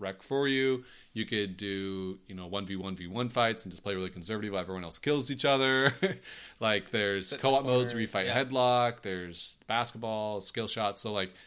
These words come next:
Speaker 1: it mixes it up so much that, like, even if you're not winning, you'll be fine. And it does balance it as well by
Speaker 2: Yeah.
Speaker 1: giving you handicaps if you win too much or not win enough
Speaker 2: Yeah.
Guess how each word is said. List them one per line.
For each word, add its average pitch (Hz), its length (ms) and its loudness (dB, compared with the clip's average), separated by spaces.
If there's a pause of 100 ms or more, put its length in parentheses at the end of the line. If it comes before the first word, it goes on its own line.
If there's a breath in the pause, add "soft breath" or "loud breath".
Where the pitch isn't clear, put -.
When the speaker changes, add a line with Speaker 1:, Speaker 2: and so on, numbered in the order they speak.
(200 loud breath)
Speaker 1:
it 147 100 2
mixes 185 260 2
it 131 100 6
up 117 120 2
so 120 180 0
much 107 420 -4
that, 95 300 -2
like, 104 160 -12
even 110 180 -6
if 107 120 -8
you're 98 80 -8
not 92 200 -4
winning, 95 260 -6
you'll 95 100 -8
be 90 100 -12
fine. 90 400 -6
And 82 200 -12 (400 soft breath)
it 95 120 -6
does 98 200 -2
balance 92 380 -4
it 92 80 -8
as 85 140 -8
well 87 200 -8
by 87 100 -8
Speaker 2:
Yeah. 87 80 -10
Speaker 1:
giving 87 340 -8
you 85 420 -10
handicaps 92 1000 -4 (100)
if - 160 -16
you 87 80 -10
win 85 200 -12
too 90 120 -16
much 85 280 -14
or 85 200 -16 (260)
not 95 200 -8
win 90 120 -10
enough 87 280 -8
Speaker 2:
Yeah. - 60 -16